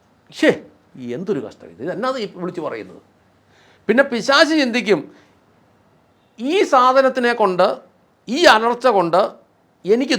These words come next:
ദൂഷ്യമൊന്നുമില്ല, ദൈവത്തിനൊട്ട് ഗുണവുമില്ല. ദൈവത്തിന് ഗുണമില്ലാത്ത ഈ അലർച്ച തുടർന്നാൽ ഈ കുറേ ജനം നശിച്ചു പൊക്കോളും." ദൈവത്തിനും വേണ്ട,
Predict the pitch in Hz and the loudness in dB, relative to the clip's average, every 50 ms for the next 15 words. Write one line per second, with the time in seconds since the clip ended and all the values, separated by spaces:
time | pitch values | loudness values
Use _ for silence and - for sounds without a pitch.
0 | 175 190 196 226 208 - - 220 160 139 135 117 101 87 85 - _ _ _ _ | 0 0 0 0 -2 -2 0 0 0 0 -2 -6 -10 -12 -18 -20 _ _ _ _
1 | _ _ _ _ _ _ _ _ _ _ _ - 151 208 220 294 302 285 302 220 | _ _ _ _ _ _ _ _ _ _ _ -2 0 2 2 2 0 -2 -2 0
2 | 180 165 - 202 220 190 208 214 233 226 175 123 104 - - - _ _ _ _ | -2 0 -2 -2 0 0 2 2 4 2 2 0 -4 -10 -16 -18 _ _ _ _
3 | _ _ _ _ _ _ _ _ _ _ _ _ _ _ _ _ _ _ _ _ | _ _ _ _ _ _ _ _ _ _ _ _ _ _ _ _ _ _ _ _
4 | _ _ _ _ _ _ _ _ _ _ _ - 156 208 269 302 339 320 349 339 | _ _ _ _ _ _ _ _ _ _ _ 4 4 6 6 4 0 -2 -2 -2
5 | 339 311 269 262 285 294 277 254 247 247 247 247 247 240 226 202 190 202 214 220 | -2 0 0 0 -2 -2 -2 -2 -2 -2 -2 -2 -2 0 2 2 2 0 -2 -4
6 | 214 240 226 - 180 170 180 180 185 180 135 123 143 175 - - 190 226 226 - | -4 -4 -4 -4 -4 -4 -6 -6 -4 -2 -2 -2 -4 -4 -8 -10 -10 -10 -8 -4
7 | - 185 190 240 269 262 202 180 165 180 190 190 170 160 165 - 208 190 277 233 | -2 -2 0 2 2 2 2 0 0 -2 -2 -2 -2 -4 -4 -6 -6 -6 -2 -2
8 | 190 165 - 170 143 123 113 - - _ _ _ _ _ _ _ _ _ _ _ | -2 0 0 -2 -2 -2 -4 -8 -16 _ _ _ _ _ _ _ _ _ _ _
9 | _ _ _ _ _ _ _ _ _ _ _ _ _ _ _ _ _ _ _ _ | _ _ _ _ _ _ _ _ _ _ _ _ _ _ _ _ _ _ _ _
10 | _ - 180 220 262 277 302 - 311 302 302 262 247 233 226 | _ -4 -2 0 0 0 -2 -2 -2 -2 -2 -2 -2 -2 -2